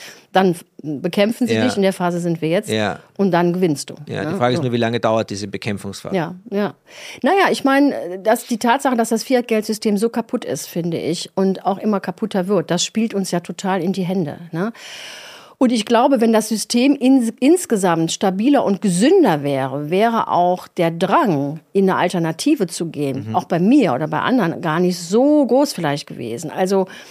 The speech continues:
Speaker 1: das, ähm, hat mich dann schon auch immer fasziniert. Ich habe das bei der Arte-Sendung, habe ich das gesagt, mein Vater hat in den sechziger, siebziger Jahren, konnte der mit einem Gehalt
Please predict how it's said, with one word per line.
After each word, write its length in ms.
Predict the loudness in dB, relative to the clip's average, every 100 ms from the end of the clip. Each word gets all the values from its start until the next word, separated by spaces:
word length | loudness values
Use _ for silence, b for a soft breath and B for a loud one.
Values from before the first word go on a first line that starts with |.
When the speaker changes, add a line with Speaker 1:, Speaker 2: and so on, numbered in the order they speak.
| B B -2
Speaker 1:
das, 280 | -2 -2 -2
ähm, 400 | 2 2 2 0
hat 120 | -2
mich 120 | 0 0
dann 160 | 2
schon 180 | 2 2
auch 140 | 0
immer 180 | 0 -2
fasziniert. 540 | -2 -4 -4 -4 -4 -4
Ich 80 |
habe 100 | -2
das 160 | -2 0
bei 80 | 0
der 140 | 0
Arte-Sendung, 880 | 0 0 0 -2 -10 -2 2 4 4
habe 160 | 2 0
ich 60 |
das 180 | -2 -6
gesagt, 380 | -4 0 0 0
mein 100 | -2
Vater 380 | 0 0 0 0
hat 160 | 0
in 100 | 0
den 220 | 2 2 -2 B B
sechziger, 420 | 0 0 0 -2
siebziger 380 | 0 -2 -2 0
Jahren, 480 | 2 2 2 2 0
konnte 240 | -2 0
der 100 | 2
mit 160 | 0 0
einem 300 | 0 2 4
Gehalt 640 | 2 2 2 2 0 -2